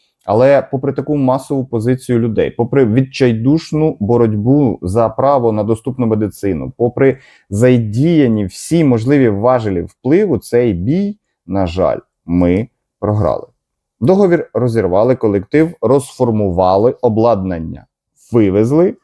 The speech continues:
приміщення зачинили. І все. І все. В результаті, е, старань Туренка замість працюючої комунальної стоматології, яка обслуговувала половину міста,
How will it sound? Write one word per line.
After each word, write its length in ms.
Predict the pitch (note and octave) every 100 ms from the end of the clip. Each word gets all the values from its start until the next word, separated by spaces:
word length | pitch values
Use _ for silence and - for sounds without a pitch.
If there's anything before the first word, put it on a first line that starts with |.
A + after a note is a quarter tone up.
| _ _
приміщення 800 | G2+ G2+ D3 - D3 D3 C#3 C3+ _ _
зачинили. 880 | G2 F#2+ B2 C3 - A#2 F2+ D#2+ C2 - - _ _ _ -
І 60 |
все. 220 | D#3+ - - - _ _ _ _ _ _ _ -
І 120 | A2
все. 400 | D3+ - - C2+ - _ _ _ _ _ _ _ _ _ _ _ _ _ _ _ _
В 40 |
результаті, 760 | C#3 E3 F3 F3 G#3+ G#3 F3+ D#3+
е, 280 | C3+ C3 B2+
старань 400 | B2+ D#3+ E3 D3+
Туренка 540 | C3 E3+ G3 F3+ C3+ -
замість 380 | A2 D3+ D3 -
працюючої 720 | C#3+ - D3+ C3 - B2+ B2
комунальної 580 | B2 B2+ C3 B2+ B2 B2+
стоматології, 680 | - D3 E3 A3+ A#3+ F3+ D3+
яка 220 | C#3+ C#3
обслуговувала 800 | C3 - B2 C3 C3+ B2+ B2+ B2+
половину 460 | C#3 C3+ C#3+ C#3+
міста, 440 | D#3+ D3 G#2 -